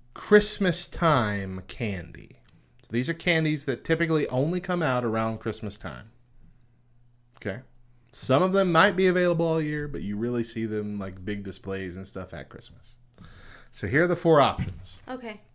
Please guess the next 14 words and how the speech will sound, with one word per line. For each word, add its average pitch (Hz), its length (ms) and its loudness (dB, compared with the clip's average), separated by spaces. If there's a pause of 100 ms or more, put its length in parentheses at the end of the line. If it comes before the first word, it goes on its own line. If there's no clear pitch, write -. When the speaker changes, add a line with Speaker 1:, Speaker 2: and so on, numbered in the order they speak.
(120)
Speaker 2:
good. 226 160 -4
I'm 214 120 -10
glad 214 260 -8
you 226 60 -10
give 208 160 -10
me 196 160 -10
options. 180 340 2
Speaker 1:
<laughs> - 1600 0
Chocolate-covered 156 840 4
cherries, 104 640 -2 (320)
the - 80 -10
cherry 98 260 -2
cordials. 95 480 -6
Speaker 2:
Mm-hmm. 220 200 -14